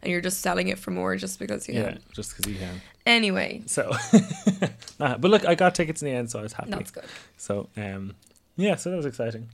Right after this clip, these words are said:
Speaker 2: Also, a belated happy birthday.
Speaker 1: Twenty-three now.
Speaker 2: It was your birthday the day after we recorded last time, so
Speaker 1: Yeah.
Speaker 2: this is the first time you recording as
Speaker 1: It's
Speaker 2: a
Speaker 1: twenty-three.
Speaker 2: twenty-three-year-old woman.
Speaker 1: I feel like I'm probably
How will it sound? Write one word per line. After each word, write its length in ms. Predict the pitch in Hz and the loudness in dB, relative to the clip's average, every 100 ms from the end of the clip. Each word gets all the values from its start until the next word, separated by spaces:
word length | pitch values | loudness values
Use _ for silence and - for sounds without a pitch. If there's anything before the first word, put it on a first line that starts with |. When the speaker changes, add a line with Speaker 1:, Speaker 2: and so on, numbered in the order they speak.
| - - - - | -20 -20 0 10
Speaker 2:
Also, 360 | 180 185 147 127 | 10 12 8 8
a 100 | 120 | 6
belated 500 | 123 123 139 143 135 | 8 8 6 2 0
happy 240 | 131 123 | 2 2
birthday. 520 | 110 107 113 135 165 190 - - - - | 2 -2 -2 -2 -2 -4 -14 -20 -20 -10
Speaker 1:
Twenty-three 420 | - 202 - 196 | -6 -4 -4 -4
now. 260 | 208 196 254 - | -2 -2 -4 0
Speaker 2:
It 100 | 135 | 2
was 180 | 131 | 4
your 80 | 127 | 4
birthday 340 | 120 127 - 127 | 4 4 4 0
the 140 | 110 | 2
day 240 | 123 123 - | 4 4 4
after 320 | 120 117 123 | -2 0 0
we 100 | 120 | 0
recorded 460 | 110 - 117 104 | -2 -4 -4 -2
last 260 | 104 104 - | -6 -8 -10
time, 260 | 110 120 127 | -10 -10 -12
so 200 | - 104 | -14 -6
Speaker 1:
Yeah. 180 | 196 185 | 0 0
Speaker 2:
this 100 | 147 | 0
is 120 | 123 | -4
the 60 | 117 | -4
first 320 | - 127 - | 4 4 4
time 200 | 139 123 | 2 4
you 160 | 123 120 | 4 2
recording 500 | 110 - 117 113 113 | 0 0 0 0 -4
as 120 | 110 | -8
Speaker 1:
It's 20 | |
Speaker 2:
a 20 | - | -4
Speaker 1:
twenty-three. 460 | 202 208 202 131 | -2 0 0 -2
Speaker 2:
twenty-three-year-old 600 | 127 123 117 117 113 110 | 0 0 2 2 2 0
woman. 440 | 110 113 139 117 - - - | -2 -2 -2 -4 -8 -10 -6
Speaker 1:
I 100 | 196 | -4
feel 680 | - 214 202 196 190 190 - _ _ _ _ | 0 4 6 6 4 -2 -8 _ _ _ _
like 420 | 190 185 185 185 - - _ _ _ - - - _ | 0 2 0 -2 -12 -20 _ _ _ -20 -20 -20 _
I'm 160 | 185 185 | -2 -2
probably 800 | 185 190 185 185 185 - - | 2 2 2 0 -2 -2 -4